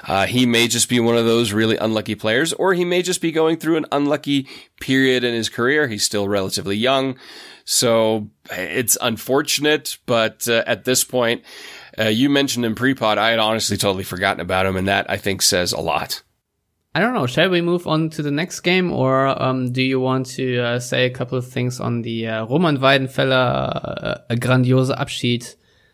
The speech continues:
Speaker 2: the farewell match? Uh, I think seventy thousand people were there. I don't know if you've watched it. A lot of old Dortmund legends in attendance, plus Lukas Podolski,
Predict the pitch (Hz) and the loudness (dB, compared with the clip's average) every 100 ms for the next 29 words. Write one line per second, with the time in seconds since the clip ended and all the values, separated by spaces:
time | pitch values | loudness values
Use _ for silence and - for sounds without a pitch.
0 | _ - 120 120 - 135 131 123 127 120 | _ 0 2 0 0 4 4 4 4 2
1 | 117 117 - - 113 113 117 117 117 117 | 0 -4 -10 -4 -2 -2 -4 -4 -4 -4
2 | 117 123 - - - - 123 117 117 - | -6 -10 -18 -18 -16 -6 -2 0 0 0
3 | 120 117 113 113 123 120 117 117 117 117 | 0 0 -2 -2 0 2 2 2 2 2
4 | 131 - - _ _ _ _ - 117 120 | 2 -4 -18 _ _ _ _ 2 4 6
5 | 120 120 117 113 123 - 123 123 - 139 | 4 2 0 0 -6 -4 0 0 2 0
6 | 131 120 117 113 - 113 113 110 - - | 2 0 2 0 0 0 0 -4 -4 0
7 | 113 113 110 117 117 117 117 - - _ | 2 2 2 2 2 2 2 -2 -12 _
8 | _ _ _ _ _ _ _ _ _ _ | _ _ _ _ _ _ _ _ _ _
9 | 135 120 117 - 117 113 120 123 - 110 | 0 2 2 2 2 2 0 -2 -2 0
10 | 117 - 120 120 - - 113 113 - 117 | 0 -2 -2 0 -2 0 0 0 -2 -2
11 | 113 117 | -2 -2